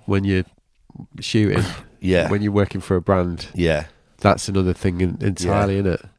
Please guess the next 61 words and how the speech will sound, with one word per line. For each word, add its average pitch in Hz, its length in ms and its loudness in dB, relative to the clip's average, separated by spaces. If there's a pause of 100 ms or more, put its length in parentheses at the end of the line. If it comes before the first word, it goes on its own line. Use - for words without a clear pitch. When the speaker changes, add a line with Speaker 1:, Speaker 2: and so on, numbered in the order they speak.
(220)
Speaker 1:
You 98 80 0
know. 92 240 2
Speaker 2:
But 107 120 0
they 101 80 4
got 101 180 0
on 101 100 0
really 104 160 0
well, 92 240 2
Matt 90 200 -4
Irving. 85 380 0
Matt 92 260 -2
was, 92 200 -8
like, 85 200 -4
the 85 320 -2
artistic. 80 580 -10 (160)
He 87 100 -10
worked 85 300 -6
at - 80 -12
Juice, 80 320 -6
so - 160 -2
he 87 160 0
was, 82 180 -6
like, 78 140 -8
running 80 320 -4
all 80 200 -4
the 76 140 -10 (380)
creative. 82 680 -4 (600)
I 87 60 -4
got 85 100 -2
a 85 40 2
little 85 140 0
bit 85 160 -2
of 82 60 -2
work 87 180 -2
from - 180 -6
that, 85 220 -2
so 98 160 2
I 92 60 2
was 87 120 -2
doing 92 280 2
a 85 80 2
lot 82 180 2
of 78 80 -6
photography 87 720 -2
on 78 140 -2
the 76 80 -4
side 78 320 -2
as 80 120 -4
well, 82 180 -2
which - 160 -12
was 76 120 -10
really 76 240 -8
nice 76 480 -12 (720)
at - 80 -10
the - 80 -10
time. 80 320 -4
So 87 140 0
I 85 40 4
didn't 78 300 -4
really, 80 340 -4
I 87 100 -10